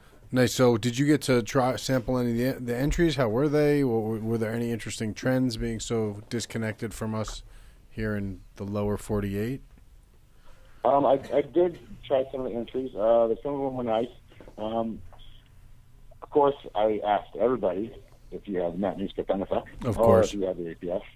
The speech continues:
Speaker 2: and every, everybody had it, and I was like, "No, you don't."
Speaker 1: No, everybody
Speaker 2: Give me a
Speaker 1: had
Speaker 2: jar.
Speaker 1: it.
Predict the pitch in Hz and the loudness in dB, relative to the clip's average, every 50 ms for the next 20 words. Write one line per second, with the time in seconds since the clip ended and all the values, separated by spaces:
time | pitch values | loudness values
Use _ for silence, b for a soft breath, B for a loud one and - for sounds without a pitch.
0 | - - - - 127 127 123 120 120 110 107 104 101 101 101 104 98 - - 101 | -20 -10 -4 0 0 2 4 4 2 2 2 2 2 2 2 0 -2 -2 0 2
1 | 123 123 120 98 101 98 90 107 110 104 92 101 92 85 85 98 - - 90 92 | 2 2 2 2 2 0 0 -2 -4 -4 -4 -4 -2 -2 -2 -4 -4 -6 -8 -8
2 | 95 90 82 82 73 71 80 78 78 78 71 71 71 - - - 117 131 127 123 | -8 -6 -6 -8 -8 -8 -8 -10 -10 -10 -10 -12 -14 -14 -12 -8 -6 -4 -2 0
3 | 117 - 147 131 139 151 135 113 131 143 131 - - 98 104 95 - - 80 78 | 2 2 2 4 4 4 4 6 6 6 6 4 4 4 4 4 4 4 6 6
4 | 78 - 101 | 6 4 2